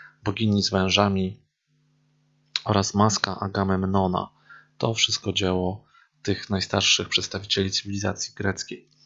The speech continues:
E, grecka cywilizacja stworzyła bardzo charakterystyczną sztukę. Mamy tutaj trzy porządki architektoniczne. Dorycki, najbardziej prosty, joński z takimi tutaj zawijasami w głowicy kolumny i koryncki, gdzie kolumna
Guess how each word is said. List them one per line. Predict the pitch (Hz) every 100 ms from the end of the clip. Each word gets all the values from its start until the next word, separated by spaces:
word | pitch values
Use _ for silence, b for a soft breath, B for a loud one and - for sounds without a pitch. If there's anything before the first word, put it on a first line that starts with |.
| B B B B B -
E, | 104 92 95 98
grecka | 135 - 156 - 139
cywilizacja | - 117 107 110 123 - 110
stworzyła | - 110 107 101
bardzo | 104 101 -
charakterystyczną | 101 98 95 92 - - 117
sztukę. | - 113 113
Mamy | 92 92
tutaj | 95 92
trzy | - -
porządki | 110 110 139 - 120 110
architektoniczne. | 107 - 107 - 110 104 - 101 101 - b b b b
Dorycki, | 104 107 123 - - 104 101 104
najbardziej | 90 95 92 -
prosty, | - 113 - 104 101 - b b b -
joński | 120 120 110 - 104 101 104 127
z | 104 -
takimi | 98 - 98 95
tutaj | - 101 92 98 _ _ -
zawijasami | 101 101 98 95 95 127 107
w | 101
głowicy | - 104 101 -
kolumny | - 104 95 95 95 B B B B
i | 113
koryncki, | - 113 107 107 - - 98 98 113
gdzie | 98 104
kolumna | - 107 98 95 92 95